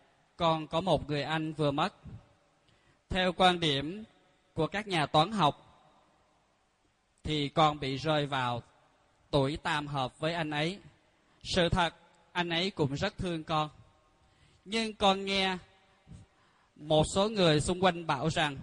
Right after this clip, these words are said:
người chết hay bắt những người hạp tuổi chết theo. Kính bạch thầy, sự thật như thế ấy có hay chăng? Và con phải làm gì? Kính mong thầy hoan hỷ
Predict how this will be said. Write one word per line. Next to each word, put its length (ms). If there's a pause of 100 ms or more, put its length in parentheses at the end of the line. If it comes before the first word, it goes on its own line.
(720)
người 260
chết 320 (420)
hay 200 (100)
bắt 200
những 460
người 260
hạp 260 (120)
tuổi 240
chết 220
theo. 340 (600)
Kính 180
bạch 180
thầy, 320 (160)
sự 220
thật 320
như 200
thế 240
ấy 200 (120)
có 160
hay 220
chăng? 300 (420)
Và 340
con 280
phải 200
làm 240
gì? 180 (220)
Kính 180
mong 180
thầy 260
hoan 280
hỷ 200